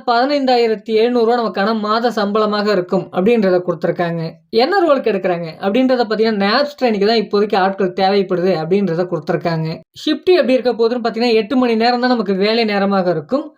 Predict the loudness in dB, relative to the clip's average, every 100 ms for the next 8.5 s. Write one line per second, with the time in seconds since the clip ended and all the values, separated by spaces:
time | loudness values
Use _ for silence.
0 | _ _ -4 0 2 2 2 2 0 0
1 | -2 0 0 0 0 -4 -2 0 0 0
2 | -4 -4 -4 -2 -2 -2 -4 -8 -12 _
3 | _ _ -2 0 0 0 0 0 2 2
4 | 2 2 0 -4 -4 -4 -2 0 0 0
5 | 0 0 0 -2 -2 0 2 2 0 0
6 | 0 0 0 0 -2 0 0 2 2 0
7 | -2 -2 -2 -2 0 2 2 2 2 0
8 | -2 -2 -2 0